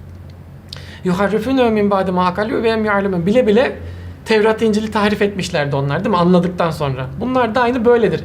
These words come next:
Ama bu ya-, ayet Yahudiler, Hristiyanlar için bizimle ne alakası var?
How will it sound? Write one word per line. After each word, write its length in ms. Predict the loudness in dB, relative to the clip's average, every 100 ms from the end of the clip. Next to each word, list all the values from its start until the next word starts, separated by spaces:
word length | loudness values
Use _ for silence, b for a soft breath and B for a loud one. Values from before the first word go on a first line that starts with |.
| -2
Ama 240 | 0 0
bu 80 | 0
ya-, 140 | 0
ayet 340 | 2 2 0 0
Yahudiler, 380 | 0 2 0
Hristiyanlar 500 | 0 -2 0 0 2
için 240 | -2 -2 -10 B B B
bizimle 320 | 4 4 4
ne 60 | 2
alakası 500 | 0 -2 -4 -4 -2
var? 160 | -2